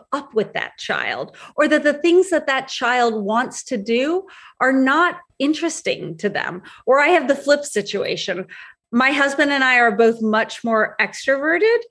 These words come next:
and we have <laughs> kids who ironically are more introverted.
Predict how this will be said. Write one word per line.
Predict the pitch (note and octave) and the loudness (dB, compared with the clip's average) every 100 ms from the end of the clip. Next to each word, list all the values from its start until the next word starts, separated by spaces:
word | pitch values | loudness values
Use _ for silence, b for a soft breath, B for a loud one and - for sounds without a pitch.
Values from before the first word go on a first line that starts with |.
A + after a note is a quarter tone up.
| B B - | B B -2
and | B3 A#3 A#3 G#3+ G#3+ | 2 4 4 2 0
we | A3+ B3 | -2 0
have | B3 - | -2 -4
<laughs> | |
kids | - C4 D#4+ - | -6 -2 -2 2
who | E4+ C#4+ A#3 | 4 4 4
ironically | A3+ A3 G#3+ A3 A#3 A#3 A3+ | 4 4 4 2 2 4 4
are | G#3+ | 4
more | G#3 G3+ G3+ - | 2 2 0 0
introverted. | A#3+ D4 F4+ E4 F4+ F#4+ | -4 -2 -4 0 0 2